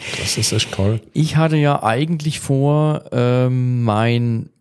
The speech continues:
Speaker 2: Bild drucken zu lassen, was hier als N F T in der N-F-T-Sammlung erschienen ist. Dachte ich, das wäre eigentlich noch eine ganz coole Variante, nachdem sie als N F T verschenkt worden sind, dann auch nochmal das auf Hahnemühle Papier gedruckt zu haben.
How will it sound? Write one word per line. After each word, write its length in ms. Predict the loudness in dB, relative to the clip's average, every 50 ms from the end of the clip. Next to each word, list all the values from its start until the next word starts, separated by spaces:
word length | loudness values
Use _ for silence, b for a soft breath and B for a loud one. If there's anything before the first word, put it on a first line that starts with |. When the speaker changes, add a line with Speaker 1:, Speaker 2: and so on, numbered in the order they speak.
| _ -10
Speaker 2:
Bild 600 | -4 -2 0 0 0 -2 -4 -8 -14 -12 -8 -4
drucken 260 | -2 -2 -2 -2 -2
zu 120 | 0 0 0
lassen, 380 | 2 0 0 0 -2 -2 0
was 140 | 0 -2 -2
hier 240 | -2 -4 -2 -2 -2
als 280 | -2 -4 -6 -10 _ _
N 140 | -2 -2 0
F 200 | -2 -4 -4 -8
T 280 | -6 -2 -2 0 0
in 80 | 0 0
der 180 | -2 -2 0
N-F-T-Sammlung 800 | 0 0 0 -2 -2 -2 -2 0 2 2 2 2 0 0 -2 -2
erschienen 500 | -2 -4 -4 -4 -2 -2 -2 -2 0 0
ist. 240 | -2 -2 -4 -4 -4
Dachte 220 | -6 -4 -4 -6
ich, 80 | -6 -6
das 160 | -6 -4 -2
wäre 160 | -2 0 0
eigentlich 180 | -2 -2 -2 -2
noch 140 | -2 -2 -2
eine 100 | -2 -2
ganz 260 | -2 -4 -4 -6 -10
coole 540 | -8 -4 -2 0 0 0 0 0 -2 -2 -4 -2
Variante, 800 | -2 0 0 0 0 0 0 0 0 0 0 0 2 2 0 0 -2 B B B B B B B -4
nachdem 280 | -4 -2 0 0 0 0
sie 120 | 0 0
als 140 | -2 -4 -4
N 140 | -2 -2 -2
F 160 | -2 -2 -2
T 160 | -2 -2 0
verschenkt 360 | 0 0 0 0 -2 -2 0
worden 260 | 0 0 0 2 0
sind, 320 | 0 0 -2 -2 -4 -4 -2
dann 160 | -2 -2 -2
auch 80 | -2 -2
nochmal 360 | 0 0 0 0 0 -2 -4 B B B B B
das 160 | -6 -4 -4 -4
auf 180 | -4 -4 -2
Hahnemühle 420 | -2 0 0 2 2 2 0 0 0
Papier 380 | -2 -2 -2 -2 -2 -2 -2
gedruckt 400 | -2 -4 -4 -4 -4 -4 -4 -4
zu 140 | -4 -2 -2
haben. 340 | -2 -2 -2 -2 -2 -4